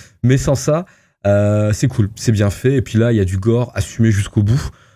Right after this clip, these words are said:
et on va dire pertinent. Mais voilà, je veux dire, c'est, tu t'es bouffé beaucoup trop de temps pour ces cinq minutes de récompense. Non, c'est, c'est pas bien. C'est, c'est vraiment, c'est juste, c'est juste pas bien. Pour moi, c'est du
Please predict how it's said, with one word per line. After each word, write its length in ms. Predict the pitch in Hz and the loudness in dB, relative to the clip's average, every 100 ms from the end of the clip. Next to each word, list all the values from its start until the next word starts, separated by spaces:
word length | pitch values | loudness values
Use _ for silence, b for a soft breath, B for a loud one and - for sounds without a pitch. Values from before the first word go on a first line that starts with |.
| b _ - | b _ 0
et 220 | 110 113 | 2 2
on 100 | 104 | 2
va 80 | 101 | 0
dire 180 | 101 104 | 0 -4
pertinent. 460 | - - 101 120 b b _ | -6 -4 -4 -4 b b _
Mais 80 | 104 | 0
voilà, 240 | 101 143 123 | 2 2 2
je 80 | |
veux 60 | 95 | 0
dire, 260 | 101 92 90 | 0 0 -2
c'est, 580 | - 92 92 90 92 90 | 0 2 2 2 0 -2
tu 120 | - | -2
t'es 100 | 92 | 0
bouffé 380 | 95 87 107 95 | 0 0 0 0
beaucoup 240 | 95 - | 0 -2
trop 180 | - 101 | 0 -2
de 60 | |
temps 260 | - 120 127 | 0 0 0
pour 500 | 131 110 110 107 92 | 0 0 2 2 0
ces 140 | - | 0
cinq 240 | 95 113 92 | -2 0 0
minutes 180 | 101 101 | 2 2
de 40 | |
récompense. 560 | 95 95 98 120 120 - b b b _ | 2 0 -2 -2 -2 -4 b b b _
Non, 180 | 107 82 - | 0 0 -6
c'est, 460 | - - 101 101 | -6 0 2 2
c'est 180 | 92 110 | 2 0
pas 120 | 110 | 2
bien. 380 | 98 95 90 87 | 2 2 0 -2
C'est, 600 | - 82 82 82 85 85 | -4 -4 -2 0 -2 -4
c'est 180 | 87 110 | -2 0
vraiment, 240 | 101 139 | 2 2
c'est 160 | 160 123 | 2 2
juste, 260 | 107 131 - | 2 0 0
c'est 80 | |
juste 200 | 101 120 - | 0 0 -2
pas 100 | 107 | -2
bien. 220 | 95 104 113 B B _ | 0 0 -2 B B _
Pour 80 | - | -2
moi, 100 | 107 | 0
c'est 180 | 117 - | 0 0
du 160 | 90 | 0